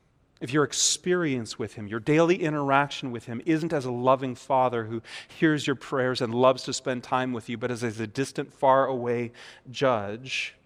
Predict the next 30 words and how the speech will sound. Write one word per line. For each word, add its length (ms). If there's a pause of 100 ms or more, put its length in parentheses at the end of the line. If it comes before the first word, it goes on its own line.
(640)
if 160
that's 320
your 140
experience 720
of 140
him, 260
it 120
is 160
likely 460
an 80
indication 560
that 100
you 140
have 140
slipped 500
back 500 (460)
into 220
legalism 640
and 160
self-righteousness. 1000 (1900)
But 120
notice 420
the 140
alternative 920 (400)
that 160
Paul 220
presents 440
in 120
verse 180
five. 460